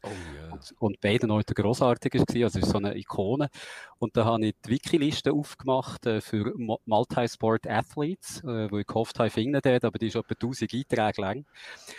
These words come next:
Speaker 2: Bin dann aber geblieben <laughs> hängen bei ein paar schönen Einträgen von Leuten, die zwei Sportarten gleichzeitig gespielt haben. Es gibt sehr viele Cricket-Spieler, die gleichzeitig f-, shooten. Das
Speaker 1: Okay.
Speaker 2: erstaunt vielleicht nicht so. Es gibt eine Skispringerin, die auch als Frauengoalie ist, aber dann, der Beste habe ich gefunden bei den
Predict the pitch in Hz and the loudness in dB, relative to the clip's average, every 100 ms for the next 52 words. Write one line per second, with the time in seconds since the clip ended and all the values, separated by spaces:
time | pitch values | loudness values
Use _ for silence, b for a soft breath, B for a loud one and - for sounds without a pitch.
0 | B - - 127 127 139 135 165 135 123 | B -4 2 6 6 4 4 4 4 4
1 | 110 - - 117 151 - 135 113 127 117 | 2 0 2 2 2 2 0 0 0 2
2 | 123 120 123 127 127 - 113 120 - 113 | 2 2 0 -2 -4 -2 -4 -4 -2 0
3 | - 113 113 117 117 120 113 117 107 123 | 0 0 0 -2 -2 -2 -4 -6 -8 -10
4 | - 139 - - 123 131 131 123 123 - | -10 -14 -14 -6 -4 -2 0 0 -2 -6
5 | - 113 165 143 - - 135 - 151 - | -2 -2 0 -2 -6 -4 -4 -2 -8 -4
6 | 127 135 117 101 113 113 - 120 113 - | -4 -4 -4 -4 -6 -8 -8 -8 -8 -10
7 | - - 127 - - 202 _ b b b | -14 -10 -10 -8 -4 -6 _ b b b
8 | b b b 101 110 123 - 127 - 123 | b b b -6 -2 -2 -2 -4 0 0
9 | 127 - - 147 131 - 123 113 127 156 | 0 0 2 2 0 0 0 0 0 -2
10 | - 127 127 131 127 127 110 110 117 117 | -2 0 0 0 -2 -2 0 2 4 4
11 | 104 101 - 104 113 143 - 117 131 139 | 4 2 -2 0 2 2 2 0 0 -2
12 | - 143 - - 117 113 107 120 123 - | 0 0 0 0 0 0 2 2 -2 -6
13 | 113 123 - 120 110 110 - - 110 127 | -2 0 -2 -2 -2 -4 -6 -4 -2 -2
14 | 120 110 110 | -2 -2 -2